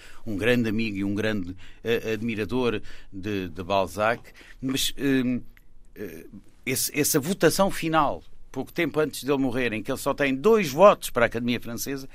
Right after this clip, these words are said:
eles são mais que as mães, eh, nem sei quantos é que eram na altura, eram menos do que hoje, com certeza, mas são muitos, eh, e se ele só teve dois votos, mostra claramente como essa ambição de conquistar Paris, a Académie, é Paris, eh,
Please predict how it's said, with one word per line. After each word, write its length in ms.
eles 120
são 100
mais 200
que 100
as 100
mães, 260
eh, 280
nem 240
sei 180
quantos 240
é 80
que 100
eram 160
na 80
altura, 380
eram 220
menos 320
do 60
que 100
hoje, 160
com 140
certeza, 260
mas 140
são 100
muitos, 300
eh, 120
e 120
se 160
ele 80
só 160
teve 180
dois 240
votos, 460
mostra 380
claramente 400
como 160
essa 180
ambição 320
de 80
conquistar 320
Paris, 300
a 60
Académie, 580
é 200
Paris, 500
eh, 160